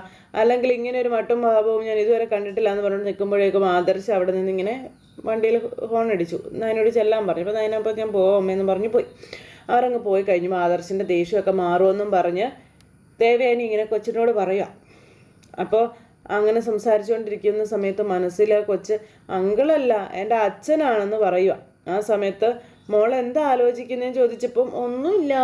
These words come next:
എന്നും പറഞ്ഞ് കൊച്ചിങ്ങനെ ഇരിക്കുന്നു. അങ്ങനെ ദേ അവർ രണ്ടുപേരും കൂടെ അവിടെ ഇരിക്കുക കേട്ടോ. ഇത് കഴിഞ്ഞതിന് ശേഷം പിന്നെയാണെന്നുണ്ടെങ്കിൽ ദേ നമ്മുടെ ആദർശ് നയനയും കൂടെ പോവുക. ഈ സമയത്ത് അവർ രണ്ടുപേരും കൂടെ, ഉം, ഇങ്ങനെ വണ്ടിയിൽ വരുന്നു.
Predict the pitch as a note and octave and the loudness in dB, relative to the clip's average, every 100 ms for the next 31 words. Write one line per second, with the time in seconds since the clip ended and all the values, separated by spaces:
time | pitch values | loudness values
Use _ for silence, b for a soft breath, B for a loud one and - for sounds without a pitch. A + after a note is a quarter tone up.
0 | A#3+ - A3+ A3 A3 B3+ B3+ A#3+ G#3 A#3 | 2 0 0 2 2 -2 -2 -4 -4 -2
1 | A#3 G3+ E3+ - _ F3 G#3 G#3 G3+ G3 | -2 -2 -4 -8 _ -4 0 2 0 -2
2 | B B B A#3 A#3 G#3 B3 - - - | B B B 0 2 2 0 -6 -18 -8
3 | A#3 B3 A#3+ A3+ G#3+ G#3 G#3 G3 G3 G#3+ | -4 0 2 2 4 2 2 -2 0 0
4 | F#3 E3 D#3 B A3 A3 G#3+ A3 A3+ A#3 | 0 -2 -8 B -6 -2 0 0 -2 0
5 | G#3+ A3+ G#3+ G#3 G#3+ G3+ G3+ G3+ G3+ G3 | 0 0 0 2 2 2 0 0 0 2
6 | G3+ G3 F#3+ F#3+ F#3+ B B B - F3+ | 2 2 2 2 0 B B B -6 0
7 | F#3+ G3 A#3 A3+ G3 F#3+ G3 G#3 G3 F#3 | 2 2 0 0 2 2 2 0 2 2
8 | F#3+ - - A3+ A#3 A3 A3+ A3 G#3+ G#3 | 2 0 -4 -4 -2 -2 0 2 2 2
9 | A3+ G#3+ G#3+ G3+ G3+ G#3 A#3 - _ _ | 2 2 2 2 0 -2 -2 -6 _ _
10 | _ _ _ _ _ _ _ _ - F#3 | _ _ _ _ _ _ _ _ -4 0
11 | F#3+ F#3+ F#3 G3+ A3 G3+ G3+ G#3 G#3+ F#3+ | 2 4 2 2 2 2 4 4 4 2
12 | E3+ G#3+ | 0 -4